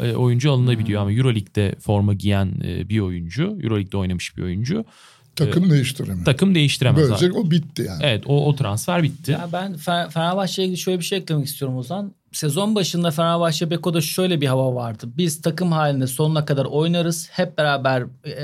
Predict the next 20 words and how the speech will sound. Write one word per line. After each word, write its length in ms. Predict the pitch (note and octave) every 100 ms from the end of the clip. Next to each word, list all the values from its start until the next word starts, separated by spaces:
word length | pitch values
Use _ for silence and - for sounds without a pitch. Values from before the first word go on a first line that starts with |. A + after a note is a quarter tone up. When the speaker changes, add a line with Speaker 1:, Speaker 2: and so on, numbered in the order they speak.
| B2+
Speaker 2:
her 240 | C#3+ E3
şeyimizi 260 | D3+ D3+ D3
ortaya 340 | C#3+ D3 D#3
koyarsak 600 | D#3 E3+ F3 D#3 F3 - -
sonunda 420 | - E3+ D3+ D3+
kazanabiliriz. 800 | D3+ D3 D3 C3+ A#2+ A2 - - _ _ D3+ C3
Dört 260 | D#3 F3+ A#3+
beş 180 | A#3+
hafta 320 | G3+ F#3 D#3+ G3
ondan 360 | F3+ F3 F3+
uzaklaşmıştı. 960 | E3 D3+ D#3 D#3+ D3+ - D3+ - A2+ G#2+
Artık 420 | C3 C#3+ D#3+ -
denesek 560 | D3 D3+ D#3 G3 F#3 -
de 180 | E3 C3+
işte 240 | - D3
Alba 360 | C3 C#3+ C#3+ C#3
Berlin 320 | D3 D3 C#3
maçı, 460 | C#3 C3+ - C#3
Zalgiris 480 | C3 C#3 C#3 C#3+ C#3
maçı 200 | C3 C#3